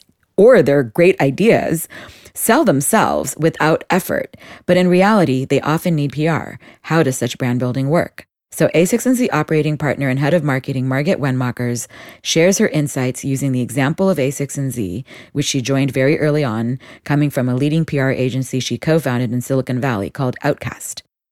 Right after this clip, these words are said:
Finally, in this episode, we reveal how popular pieces like Software is Eating the World came about, as well as the many small and big decisions that go into what to do and what not to do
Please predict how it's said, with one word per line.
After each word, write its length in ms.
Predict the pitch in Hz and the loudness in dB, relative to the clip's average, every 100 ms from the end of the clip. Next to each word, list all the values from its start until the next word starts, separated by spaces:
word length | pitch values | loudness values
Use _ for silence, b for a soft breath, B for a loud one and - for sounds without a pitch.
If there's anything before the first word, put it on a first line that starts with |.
| - | -2
Finally, 480 | 139 131 143 160 - | 0 0 0 -4 -2
in 120 | 135 | 0
this 180 | 143 147 | 0 0
episode, 600 | 131 131 123 127 135 160 - | -4 -4 -4 -2 -2 -4 -4
we 80 | 139 | -4
reveal 420 | 131 120 147 160 | -2 0 0 2
how 140 | 151 | 0
popular 480 | 117 - 135 170 175 | -4 -6 -2 0 0
pieces 460 | 170 139 123 127 113 | 0 -6 -4 -4 -4
like 160 | 120 | -8
Software 380 | - 131 143 151 | -4 -4 -2 -2
is 120 | 143 | 0
Eating 180 | 139 123 | -2 -2
the 80 | 120 | -2
World 440 | 127 156 127 123 - | 0 0 0 -4 -6
came 200 | 143 135 | -4 -2
about, 460 | 123 156 233 - B B B B | 0 2 2 -2 B B B B
as 140 | 151 135 | -4 0
well 180 | 151 160 | 2 2
as 120 | 151 | 0
the 60 | |
many 300 | 143 160 202 | 0 2 2
small 380 | 226 190 165 165 - | 2 0 0 0 -2
and 240 | 156 208 | -2 0
big 180 | 165 185 | 0 0
decisions 540 | 165 160 190 135 127 139 | -2 -2 -2 0 -2 -2
that 180 | 135 | -4
go 180 | - 151 | 0 0
into 240 | 151 139 120 | 0 -2 -2
what 280 | 123 - | -2 -2
to 80 | - | -2
do 260 | 139 139 131 | -2 -2 -2
and 160 | 139 131 | -2 -2
what 160 | - 135 | -2 -2
not 320 | 127 208 - | -2 -2 -2
to 100 | 143 | -6
do 320 | 127 120 | -4 -4